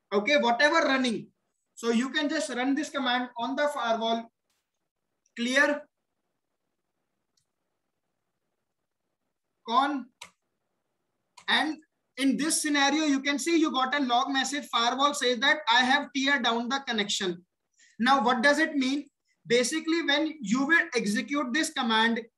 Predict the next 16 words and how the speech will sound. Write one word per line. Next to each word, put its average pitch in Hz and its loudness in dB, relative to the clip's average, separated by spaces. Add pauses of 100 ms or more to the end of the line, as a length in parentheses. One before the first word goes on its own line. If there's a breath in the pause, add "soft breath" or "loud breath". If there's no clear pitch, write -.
(100)
clear 330 4
con 262 0
on 233 -2
the 269 0
firewall, 208 0 (1500)
the 302 4
firewall 269 4
will 330 0
send 269 -2
a, - -2
a 220 4 (920)
reset 320 2
flag 185 -2 (1700)
to 254 -4
the 311 0 (760)
connections. 226 -4